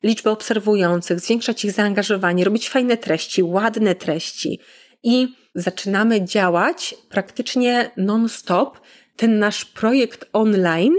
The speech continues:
zaczyna wypełniać nam praktycznie cały wolny czas. I powiem Wam, że to jeszcze jest pół biedy, jeżeli faktycznie na przykład mamy taką fazę, że okej, mamy totalnie na to zajawkę i nam się to podoba, my zdobywamy dużo wiedzy przez to nasze działanie.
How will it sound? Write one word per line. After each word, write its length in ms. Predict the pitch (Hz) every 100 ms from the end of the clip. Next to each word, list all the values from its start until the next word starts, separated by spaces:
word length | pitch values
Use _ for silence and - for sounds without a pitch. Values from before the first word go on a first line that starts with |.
| 403 - _ -
zaczyna 420 | 196 - 285 269
wypełniać 600 | 202 - 220 233 226 214
nam 160 | 214 202
praktycznie 500 | 185 - 165 - 185
cały 340 | - 180 175
wolny 300 | 175 170 170
czas. 480 | - 190 - - _ _ -
I 100 | 254
powiem 300 | 392 453 381
Wam, 140 | 349
że 80 | 277
to 100 | 226
jeszcze 240 | 277 -
jest 200 | 277 -
pół 280 | - - 233
biedy, 360 | 190 233 302 262
jeżeli 280 | 233 240 240
faktycznie 460 | 214 - 285 294
na 80 | 226
przykład 260 | - - 208
mamy 220 | 220 240
taką 260 | 214 208 196
fazę, 500 | - 202 165 156 160
że 140 | 196
okej, 420 | - - 220 294 - _ _ 220
mamy 260 | 233 269
totalnie 500 | 220 190 214 214 220
na 80 | 190
to 160 | 185 185
zajawkę 760 | 185 196 247 - 247 226 226 226 _ _ _
i 80 | 220
nam 140 | 254
się 140 | 254
to 100 | 240
podoba, 720 | - 175 170 208 214 202 202 190
my 140 | 214
zdobywamy 520 | 202 233 202 220 240 208
dużo 220 | 196 170
wiedzy 380 | 180 247 226 240
przez 240 | 214 -
to 100 | 202
nasze 260 | 190 - 185
działanie. 540 | 202 180 151 170